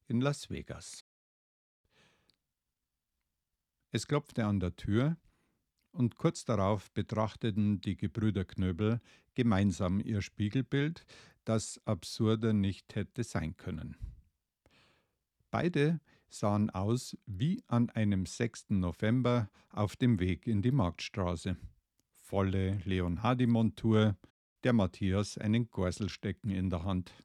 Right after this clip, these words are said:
Johann schüttelte den Kopf und lachte. "Ich weiß nicht,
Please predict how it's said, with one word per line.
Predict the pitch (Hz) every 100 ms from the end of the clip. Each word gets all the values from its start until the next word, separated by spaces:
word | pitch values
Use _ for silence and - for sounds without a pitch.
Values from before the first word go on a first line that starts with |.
| _ _ _ -
Johann | 101 107 110 113 113 - _ _ _
schüttelte | - 170 180 143 85 92
den | 101 90
Kopf | - 104 - - - _ _
und | 120 110 92
lachte. | 85 - - - - - -
"Ich | 143 135
weiß | 139 123 -
nicht, | 117 147